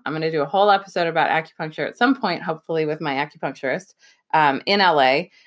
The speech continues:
I started going to acupuncture 'cause I was called by God <laughs> to go to the acupuncture. I thought about it for years. Um, I knew it would help my inflammation. I knew it would probably help my,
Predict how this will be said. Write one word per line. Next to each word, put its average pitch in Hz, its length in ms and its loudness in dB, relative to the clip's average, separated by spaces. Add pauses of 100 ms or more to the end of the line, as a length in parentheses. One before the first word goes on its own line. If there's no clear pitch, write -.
(120)
I 175 80 2
started 254 360 2
going 247 180 4
to 185 40 -2
acupuncture 208 600 -2
'cause 185 140 -8
I 175 120 2
was 175 200 -2
called 214 560 2
by 185 180 0
God 143 480 0
<laughs> - 60 -20
to - 160 -10
go - 280 -8
to 165 100 -6
the 160 160 -10
acupuncture. 127 600 -10
I 185 300 0 (420)
thought 214 220 6
about 254 240 4
it 262 180 -2
for 214 120 -4
years. 180 600 -2 (380)
Um, 156 520 2 (160)
I 165 120 -4
knew 208 240 2
it 233 40 2
would 233 100 0
help 214 200 0
my 190 140 -4
inflammation. 165 760 -6
I 151 100 -6
knew 185 140 -6
it 185 40 -4
would 165 120 -6
probably 185 220 0
help 180 180 -2
my, 156 280 -4